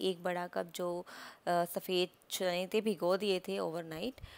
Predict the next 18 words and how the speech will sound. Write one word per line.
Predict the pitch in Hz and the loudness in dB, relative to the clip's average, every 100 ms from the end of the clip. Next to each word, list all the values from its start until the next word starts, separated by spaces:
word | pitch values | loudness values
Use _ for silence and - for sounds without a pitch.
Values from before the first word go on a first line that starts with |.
| - | -8
और | - 180 | 2 4
अब | 180 | 4
हम | 180 | 2
इसे | 180 - | -6 -8
यहाँ | 180 160 - | -6 -8 -4
पे | 247 - | -4 -2
उबाल | 175 156 156 180 | -4 -4 -6 -6
रहे | 180 175 | -10 -10
हैं। | 165 220 | -10 -6
यहाँ | 240 160 185 | -4 -4 -4
पे | |
मैंने | 185 180 180 170 | -6 -6 -6 -4
डाल | 160 170 | -4 -4
दिया | 175 175 | -6 -6
है | 170 | -4
एक | - 214 220 - | -2 -2 -2 -6
तेज | 143 156 | -8 -6
पत्ता, | - 143 - 156 233 | -8 -8 -6 -6 -6